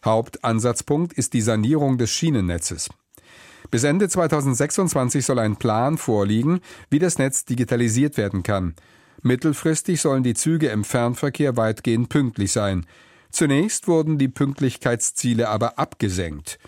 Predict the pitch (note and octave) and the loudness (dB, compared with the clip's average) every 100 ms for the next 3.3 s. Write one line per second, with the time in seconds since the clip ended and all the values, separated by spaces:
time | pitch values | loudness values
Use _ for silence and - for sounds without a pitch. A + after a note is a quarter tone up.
0 | - - _ - G#2 B2+ B2+ G#2 G2 G2 | -20 -20 _ -4 0 0 0 -2 -2 -4
1 | - G2+ G2 G2+ G2 A#2 G#2+ A#2 C3 C3 | -2 -2 -2 -4 -2 0 0 0 0 2
2 | B2 B2+ D3 - A2+ - A2 - B2+ B2 | 2 2 0 0 -2 -2 -4 0 0 0
3 | - A#2+ A2+ | -2 -2 -2